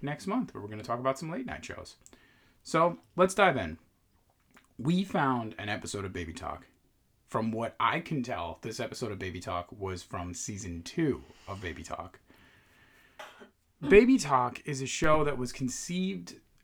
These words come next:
and thought of as, like, a companion slash cash grab off of the success of Look Who's Talking. So for those that don't know, Look Who's Talking was a movie that came out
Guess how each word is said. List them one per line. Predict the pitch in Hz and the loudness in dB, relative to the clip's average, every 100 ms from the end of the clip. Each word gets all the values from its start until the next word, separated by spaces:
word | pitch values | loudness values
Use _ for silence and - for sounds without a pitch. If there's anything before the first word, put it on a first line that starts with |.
| - | -6
and | 127 131 127 123 | -2 0 -2 -6
thought | - 151 151 | 2 4 4
of | 127 110 110 - | 2 -2 -6 -8
as, | 120 113 | -6 -6
like, | 117 107 101 | -6 -8 -6
a | 98 95 117 _ _ | -6 -6 -8 _ _
companion | - 135 120 - 170 208 226 185 101 80 82 - _ _ _ | -6 -4 -4 -4 0 2 2 0 -2 -6 -10 -18 _ _ _
slash | - 135 117 113 - - | -4 -2 0 -2 -6 -12
cash | - 220 220 | -4 -2 -2
grab | - 101 87 90 - _ - | -4 -4 -4 -8 -14 _ -4
off | 117 120 - | 0 0 -2
of | 113 | -6
the | 113 95 | -6 -8
success | - 101 - 98 - | -8 -8 -8 -8 -6
of | 101 | -8
Look | 107 101 | -8 -8
Who's | 104 92 | -8 -6
Talking. | 95 92 170 226 _ _ _ _ _ _ _ _ _ _ | -4 -4 -4 -8 _ _ _ _ _ _ _ _ _ _
So | - 131 110 104 | -4 -2 0 -2
for | - | -2
those | 127 131 131 | 0 0 0
that | 135 | 0
don't | 127 110 | 0 0
know, | 92 147 | 0 0
Look | 143 104 - | -2 -4 -6
Who's | 117 | -8
Talking | - 104 123 123 131 | -4 -2 -2 -4 -6
was | 127 | -12
a | 98 | -10
movie | 92 98 | -8 -6
that | 101 | -8
came | 90 98 | -6 -6
out | 92 95 | -4 -4